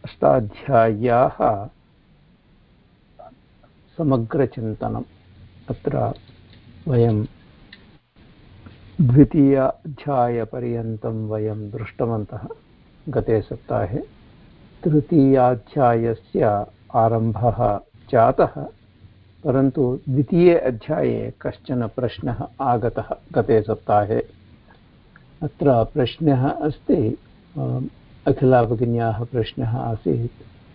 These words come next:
अत्र द्वितीये अध्याये एकं सूत्रमस्ति, उपसर्गाः क्रियायोगे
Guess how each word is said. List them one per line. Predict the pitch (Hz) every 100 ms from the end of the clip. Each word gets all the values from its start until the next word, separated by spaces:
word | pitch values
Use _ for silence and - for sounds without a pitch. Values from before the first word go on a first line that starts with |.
| - - -
अत्र | 131 131 127
द्वितीये | 110 147 226 208 196
अध्याये | 175 143 123 156 175 131 120 -
एकं | 135 - 120
सूत्रमस्ति, | - 120 - 110 107 - - - - - _ _ _ - _ _ -
उपसर्गाः | 156 180 - 143 120 135 120 110 -
क्रियायोगे | - - 127 127 120 113 104 98 92 90 110 104 95 95